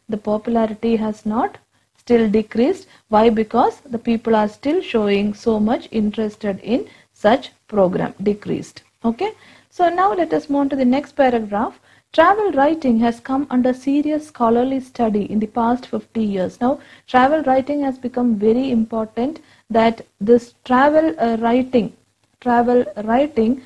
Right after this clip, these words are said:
has become a part of cultural studies program in many universities. People have started to study about travel writing in many universities. That much it has become serious.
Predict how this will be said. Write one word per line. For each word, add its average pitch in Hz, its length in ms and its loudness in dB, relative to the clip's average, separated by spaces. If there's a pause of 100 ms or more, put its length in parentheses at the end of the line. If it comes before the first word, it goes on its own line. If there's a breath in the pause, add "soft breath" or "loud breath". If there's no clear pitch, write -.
(180 loud breath)
has 254 240 2
become 349 440 -2
a 240 80 -2
part 285 420 0
of 285 180 -4
cultural 269 500 0
studies 262 460 -4
program 247 480 -2
in 254 160 2
many 233 240 0
universities. 226 1000 0 (360 soft breath)
People 254 280 0
have 311 180 0
started 254 520 -6
to 311 100 -2
study 277 760 0
about 240 380 -2
travel 208 360 -2
writing 202 440 -4
in 202 120 -2
many 190 380 -4 (300 loud breath)
universities. 202 800 0
That 208 220 -6 (100)
much 330 180 -8
it 285 120 -4
has 254 140 0
become 226 340 -4
serious. 185 640 -8